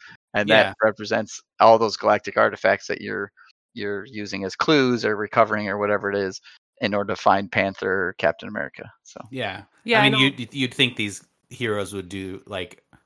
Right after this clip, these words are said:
Speaker 2: we saw Steve and <laughs>
Speaker 3: Right.
Speaker 2: Black Panther were here, so we need to see if they're still here and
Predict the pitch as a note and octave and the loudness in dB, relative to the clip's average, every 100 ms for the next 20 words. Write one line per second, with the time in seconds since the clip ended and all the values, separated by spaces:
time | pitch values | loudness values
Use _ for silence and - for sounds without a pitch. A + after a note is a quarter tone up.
0 | - A#2 - C#3 C3 - - C3+ B2 A2+ | -12 -8 -4 0 0 0 -8 -8 -6 -8
1 | G#2+ G2 F#2+ G#2 D#3+ C3+ - _ _ _ | -10 -10 -12 -12 -12 -12 -16 _ _ _
2 | _ _ G3+ G#3 A2+ - B2+ A2+ A#2 G#2 | _ _ 0 2 0 -2 -4 -4 -4 -4
3 | G2 F#2+ E3+ C#3+ A#2 A2+ B2 - G2+ A2 | -4 -6 0 2 2 0 -4 -10 -10 -6
4 | A#2+ G#2 - - A#2 G2+ G#2 F#2+ - G#2 | -6 -8 -12 -10 -10 -8 -10 -10 -8 -6
5 | G2 F#2+ F#2 F2 F2+ F2+ D#2+ E2 | -6 -8 -10 -10 -10 -12 -14 -20